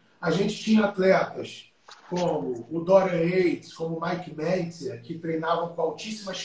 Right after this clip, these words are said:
cargas, nunca trabalhavam acima de dez repetições, né? Treinavam treino excêntrico, et cetera, mas trabalhavam ali um volume reduzido e preconizavam a alta intensidade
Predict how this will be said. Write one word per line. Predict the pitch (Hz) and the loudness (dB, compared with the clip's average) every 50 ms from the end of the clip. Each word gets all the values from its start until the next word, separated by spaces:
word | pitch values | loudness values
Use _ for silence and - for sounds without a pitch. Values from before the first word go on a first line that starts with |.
| - | -6
cargas, | - 175 151 143 135 123 - 135 131 - - _ _ _ _ - | -4 -2 -2 -2 -4 -6 -8 -10 -12 -12 -14 _ _ _ _ -4
nunca | 180 220 269 262 - 233 220 | 0 2 2 2 0 -2 -2
trabalhavam | 220 208 202 196 185 185 185 185 190 180 180 180 | 0 0 2 2 2 2 0 0 -2 -2 -2 -4
acima | 170 - - 190 185 185 170 | -6 -8 -6 -8 -8 -8 -8
de | - - - | -12 -10 -6
dez | 160 160 170 190 185 170 - | -2 0 2 4 2 2 0
repetições, | 160 160 - 156 151 151 - - - 165 139 139 131 - - - - _ _ _ _ _ | -2 -6 -8 -8 -10 -10 -12 -12 -10 -8 -8 -8 -8 -10 -12 -16 -20 _ _ _ _ _
né? | 147 156 170 180 180 - | -4 -2 0 0 0 -2
Treinavam | - 160 160 165 170 170 170 170 170 170 165 165 - - | -2 -4 -6 -4 -2 -2 0 0 0 0 -2 -2 -6 -4
treino | - 165 175 170 165 | -2 0 0 2 0
excêntrico, | 156 - - - 175 180 185 170 - - 165 | 0 -2 -4 -2 -2 0 0 -2 -4 -8 -8
et | - | -6
cetera, | - 180 170 165 - - - - | -4 -2 -2 -2 -4 -8 -16 -12
mas | 170 175 - | -10 -4 0
trabalhavam | 196 - 185 180 180 180 180 175 175 170 170 - - - | 0 0 2 2 0 0 0 0 -2 -4 -4 -6 -10 -8
ali | - 170 170 175 175 | -2 0 2 2 2
um | 170 - | 0 -2
volume | - 185 175 185 202 220 214 196 | -4 -4 -2 -2 0 0 2 2
reduzido | 175 190 175 - - - 175 170 170 | 2 2 0 -2 -6 -8 -10 -10 -10
e | - | -10
preconizavam | 170 180 - - 185 180 175 170 - 175 165 160 156 160 160 | -8 -8 -8 -8 -6 -8 -8 -6 -6 -6 -6 -4 -4 -4 -4
a | 165 165 | -4 -4
alta | 160 175 190 190 196 185 | -4 -4 -4 -6 -8 -12
intensidade | 170 170 160 165 - - 156 160 - - - | -12 -12 -14 -12 -10 -6 -4 -2 -2 -2 -4